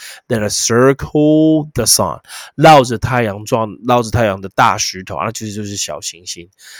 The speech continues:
在这边的object like a very large rock，很大的，很大的岩石、很大的岩石，但是它还是小行星。哦，行星planet，这地球就那么大。Let's go around the sun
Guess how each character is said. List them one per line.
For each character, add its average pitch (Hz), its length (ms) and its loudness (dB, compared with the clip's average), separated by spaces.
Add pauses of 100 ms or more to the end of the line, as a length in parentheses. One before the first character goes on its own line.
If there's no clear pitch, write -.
(100)
在 156 100 2
这 165 80 -2
边 156 100 0
的 127 80 0
object 127 420 4
like 101 260 -8
a 98 40 -14
very 101 380 -6
large 101 420 -6
rock， 98 240 -4
很 101 240 -18
大 101 160 -14
的， 98 180 -8
很 110 220 -16
大 120 140 -2
的 120 100 -6
岩 107 120 -10
石、 117 100 -6
很 117 120 -4
大 180 160 8
的 151 60 2
岩 147 80 0
石， 143 80 -4
但 143 120 0
是 135 80 -4
它 127 80 0
还 110 80 -4
是 101 120 -10
小 82 140 -8
行 92 180 -14
星。 92 180 -10 (320)
哦， 113 120 2
行 127 140 -2
星 147 200 -2
planet， 143 360 -2
这 123 100 -2
地 131 160 -2
球 104 180 -8
就 110 80 -8
那 107 100 -8
么 101 80 -14
大。 90 260 -4
Let's 113 220 -4
go 131 100 2
around 117 400 4
the 107 80 -6
sun 104 260 -8